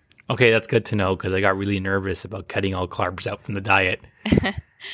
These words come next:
Speaker 1: So when exactly should we be eating then?
Speaker 2: Yes, so that, let's talk about timing first, as it helps set the stage for the other pieces of the puzzle.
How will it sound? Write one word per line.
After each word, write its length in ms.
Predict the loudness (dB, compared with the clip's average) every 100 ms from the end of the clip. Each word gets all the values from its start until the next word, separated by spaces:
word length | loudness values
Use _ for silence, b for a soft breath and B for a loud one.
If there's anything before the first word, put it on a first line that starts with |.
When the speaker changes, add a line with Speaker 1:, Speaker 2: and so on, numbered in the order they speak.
| B B B
Speaker 1:
So 340 | 0 4 6
when 320 | 4 4 6 6
exactly 420 | 6 4 4 0
should 300 | 0 0 2
we 100 | 0
be 260 | -2 -4
eating 260 | -4 -4 -8
then? 240 | -10 -12 -18 _ _ _ _ _ -10
Speaker 2:
Yes, 340 | 2 2 2 0
so 300 | 0 0 -2
that, 220 | 2 2 4
let's 240 | 2 4
talk 160 | 2 2
about 220 | 0 0
timing 340 | 2 0 0
first, 480 | -2 0 0 -2 -4 -2
as 140 | 2
it 100 | 0
helps 320 | 2 0 0
set 240 | -2 -4 -4
the 80 | -6
stage 360 | 0 2 2
for 120 | 0
the 140 | 2 2
other 220 | 2 0
pieces 380 | -2 -6 -4 -4
of 140 | -4
the 80 | -4
puzzle. 320 | -2 -2 -4